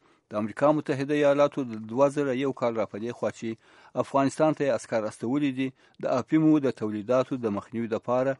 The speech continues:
اووه اعشاریه اته میلیارډ ډالره مصرف کړي دي. د وال سټریټ ژورنال د ورځپاڼې د معلوماتو له مخې سږ کال د یوه کیلوګرامو وچو اپیمو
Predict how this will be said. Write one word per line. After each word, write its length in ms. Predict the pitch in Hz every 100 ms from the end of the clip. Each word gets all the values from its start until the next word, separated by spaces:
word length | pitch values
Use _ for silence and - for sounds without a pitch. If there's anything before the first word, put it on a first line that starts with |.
| _ _ -
اووه 260 | 123 131 170 120 113
اعشاریه 440 | - 131 127 123 117
اته 240 | - 190 170
میلیارډ 280 | 131 113 107
ډالره 300 | 104 117 131 - _ - 104
مصرف 300 | - 92 -
کړي 160 | 101 87
دي. 80 | 95 - _ _ _ _
د 20 | 127
وال 160 | 131 123
سټریټ 220 | - 160 135
ژورنال 320 | 151 143 139 135
د 120 | 120
ورځپاڼې 440 | 117 113 - 127 127
د 60 | 117
معلوماتو 500 | 110 107 104 104 - 107
له 40 | 120
مخې 200 | 131 - -
سږ 120 | 139 -
کال 140 | 135 110
د 20 | 110 110
یوه 140 | 131 143
کیلوګرامو 920 | 123 113 104 98 117 123 135 139 135 131 131 _ _ _
وچو 420 | 143 160 - 156 - 113
اپیمو 360 | - 139 135